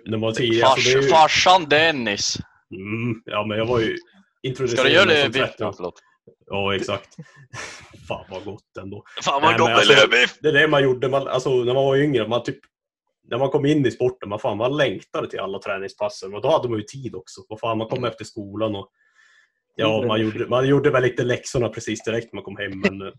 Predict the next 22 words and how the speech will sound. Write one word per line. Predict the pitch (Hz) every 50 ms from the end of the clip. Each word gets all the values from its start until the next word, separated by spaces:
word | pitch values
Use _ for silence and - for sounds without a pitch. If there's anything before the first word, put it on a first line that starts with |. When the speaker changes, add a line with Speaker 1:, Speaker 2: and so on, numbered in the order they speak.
| - -
Speaker 1:
man, | 110 110 107 104
eh, | 202 - - _ _ _ - 101 98 - _ _ _ _
nej, | 123 120
men | 120 113
då, | 120 123 123 117 - _ _ _ _ _ _ _ _ _ _ _ _ _ - - _
ja, | - 131 107 92 92 104
man | 139 139
Speaker 2:
Eh, | 147
Speaker 1:
längtade | 147 131 - 110 123 135 131
Speaker 2:
eh, | 127 127
må-, | 113
Speaker 1:
till | 110 107 104
Speaker 2:
måste | 98 139 135 - - 123
Speaker 1:
passen, | 123 131 127 - 127 92
Speaker 2:
fråga, | 92 123 123 127 123 117
Speaker 1:
eller? | 117 113
Speaker 2:
gjorde | 123 127 123 117 117 127
du | 127 120
läxorna | 120 113 - - 113 113 113
alls? | 120 127 113 90 87 - - - - - _ _ -
Speaker 3:
Oj. | - 110 120 131 117 104 - _ _ _ _ _ _ _ _ _ - -
Speaker 1:
Eh, | - 92 101 104 104 104 104 104 104 101 104 98 101 101